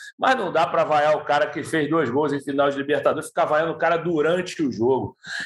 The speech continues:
entendeu? Porque o cara perdeu o pênalti, o cara já tinha feito um gol no jogo. Então, acho que a torcida da quarta-feira que vem não vai pra vaiar jogador em primeiro tempo. Acho que tá na hora da torcida do Flamengo chiar menos, entendeu? Sei que tá com um grau de exigência grande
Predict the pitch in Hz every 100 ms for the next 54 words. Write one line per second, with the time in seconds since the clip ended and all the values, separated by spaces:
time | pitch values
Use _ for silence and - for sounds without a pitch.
0 | - 117 147 - 156 143 160 151 147 139
1 | 160 156 151 160 156 143 160 151 156 -
2 | 156 - 156 151 131 143 143 120 123 131
3 | - - - 139 - 180 190 185 190 190
4 | 170 - 190 185 165 - 165 165 147 160
5 | 156 170 143 175 262 185 185 190 175 175
6 | 170 165 170 165 156 160 165 165 180 180
7 | 147 139 - - - - 123 143 180 170
8 | 160 135 - - 156 165 143 170 185 185
9 | 165 165 170 170 151 139 165 190 - -
10 | _ _ _ - - 180 151 160 170 147
11 | 160 180 135 143 143 147 139 165 175 -
12 | 165 165 147 151 156 156 143 139 143 147
13 | 147 117 127 156 165